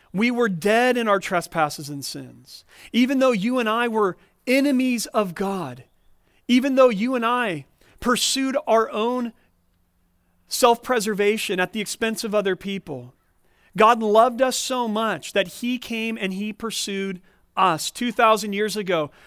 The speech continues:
God the Son, Jesus the Christ, came to this earth born of a virgin. And why did he come here? He came here to rescue us from our sins, to forgive us of our sins,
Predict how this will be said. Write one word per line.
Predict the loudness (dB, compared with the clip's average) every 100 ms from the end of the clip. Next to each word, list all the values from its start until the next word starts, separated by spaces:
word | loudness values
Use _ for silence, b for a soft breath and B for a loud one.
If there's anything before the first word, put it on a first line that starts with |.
| b
God | 0 2 2 0
the |
Son, | -4 -2 -2 -4
Jesus | -6 -6 -6 -4 -6 -4
the | -6
Christ, | -4 0 2 2 -2 -12 b b b -8
came | -2 -2 -2
to | -2
this | -4 0
earth | 0 0
born | -4 -2 0 0 0 -4 b b b -2
of | 0
a | 2
virgin. | 2 2 2 -6 -8 -14 _ _ _ _ _ _ _ _ _ _ _ _ _ -8
And | 0
why | 2 2
did | -2
he | -6
come | -8 -8
here? | -6 -8
He |
came | -10 -12 -10 -8
here | -10
to | -10 -10
rescue | -10 -8 -8 -8 -8 -6 -6
us | -6 -8 -12 -18 _
from | -10 -6 -6 -8 -12 _ _ -12
our | -10
sins, | -10 -10 -14 -18 -20 -20 _ _ _ _ _ _ _ b b b
to | -8
forgive | -4 -6 -2 -2 -2
us | -4 -6
of | -6 -2
our | -2 -2
sins, | -6 -8 -10 -12 -20 -20 -20